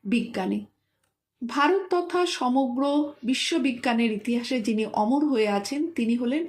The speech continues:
আচার্য জগদীশচন্দ্র বসু। তিনি ছিলেন একাধারে পদার্থবিজ্ঞানী, উদ্ভিদবিজ্ঞানী, উদ্ভাবক এবং মহান বাঙালি মনীষী। তার গবেষণা ও আবিষ্কার শুধু ভারতের নয়, সমগ্র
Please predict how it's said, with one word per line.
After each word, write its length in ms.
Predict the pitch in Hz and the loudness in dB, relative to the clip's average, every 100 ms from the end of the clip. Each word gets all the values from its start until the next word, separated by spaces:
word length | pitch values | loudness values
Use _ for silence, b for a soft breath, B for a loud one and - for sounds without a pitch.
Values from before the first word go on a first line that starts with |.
| - | -6
আচার্য 520 | 220 226 220 214 254 | -6 -4 -4 -6 -6
জগদীশচন্দ্র 880 | 226 214 208 233 - 233 226 247 311 | -4 -4 -2 -2 -2 -2 0 0 0
বসু। 420 | - - - - - B B B B | -2 -2 -4 -8 -10 B B B B
তিনি 240 | 202 302 | 4 4
ছিলেন 300 | 302 294 285 - - | 6 6 4 0 -4
একাধারে 600 | 247 240 254 269 262 254 262 | -4 -2 -4 -2 -2 -2 -4
পদার্থবিজ্ঞানী, 1000 | - 214 226 226 269 240 233 - 262 330 - b b | -2 0 0 -4 -4 -2 -4 -2 -2 -2 -4 b b
উদ্ভিদবিজ্ঞানী, 880 | - 202 - 247 - 254 - 277 403 480 - | -4 -4 -2 -2 -2 -6 -4 -4 -4 -6 -6
উদ্ভাবক 600 | 214 208 254 254 453 - - | -6 -4 -4 -2 -4 -6 -8
এবং 280 | 214 262 254 | -4 -2 0
মহান 480 | 220 214 277 294 233 | 0 0 -2 -2 0
বাঙালি 360 | 208 208 214 | 0 0 -2
মনীষী। 560 | 220 208 202 202 214 202 B B B - | -2 0 0 -2 -6 -8 B B B 0
তার 220 | 294 277 | 2 4
গবেষণা 600 | 247 247 285 302 294 277 | 2 0 0 2 2 4
ও 80 | 269 | 2
আবিষ্কার 480 | 247 254 - 269 | 2 0 -2 -4
শুধু 260 | 262 262 254 | -4 -2 -4
ভারতের 500 | 240 214 214 208 226 | -2 -2 -2 -2 0
নয়, 360 | 220 208 190 202 202 B | 2 2 0 -2 -6 B
সমগ্র 840 | - - 226 233 220 226 233 254 | -10 -4 0 0 0 0 0 0